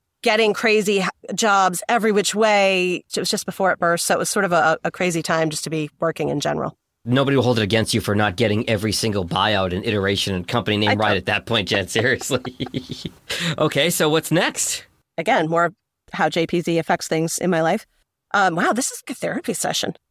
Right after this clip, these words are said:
Speaker 1: My boss in New York, when I was at the commercial production house, was very involved with women in film in New York. And when I was moving to D C, she gave me good advice. She's like, "You go find that chapter there and get to know people. Like, it's a way that you network."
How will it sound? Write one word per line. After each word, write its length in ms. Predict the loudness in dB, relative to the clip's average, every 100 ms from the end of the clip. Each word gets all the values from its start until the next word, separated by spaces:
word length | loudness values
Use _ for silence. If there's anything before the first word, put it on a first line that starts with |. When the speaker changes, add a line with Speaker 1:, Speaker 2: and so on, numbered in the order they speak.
| _ _ -2
Speaker 1:
My 160 | 0
boss 300 | 2 2 2
in 100 | 2
New 100 | 2
York, 440 | 4 4 2 0 0
when 100 | 0
I 40 |
was 120 | 0
at 100 | 0
the 60 | -2
commercial 320 | -2 -2 -2
production 360 | -2 -2 -2 -4
house, 300 | -2 -2 -2
was 120 | 0
very 200 | 2 2
involved 300 | 4 2 2
with 80 | 0
women 180 | 0 2
in 140 | 0
film 320 | 0 -2 -2 -2
in 80 |
New 80 | 0
York. 300 | 0 -2 -6
And 140 | -10 -6
when 120 | -2
I 60 | 0
was 120 | 2
moving 180 | 0 2
to 80 | 2
D 160 | 0
C, 220 | 0 0 -2
she 140 | -2
gave 140 | -2
me 80 | -2
good 140 | 0 0
advice. 320 | 0 0 -2
She's 120 | -4
like, 120 | -4
"You 200 | -2 -2
go 120 | 0 2
find 280 | 2 2
that 100 | 2
chapter 340 | 2 0 0 0
there 180 | 2 2
and 80 |
get 100 | 0 0
to 60 |
know 100 | 0
people. 320 | 0 -4 -6 -8
Like, 160 | -8
it's 140 | -6 -4
a 40 |
way 120 | -2
that 140 | -2 0
you 100 | 0
network." 340 | 0 -2 -6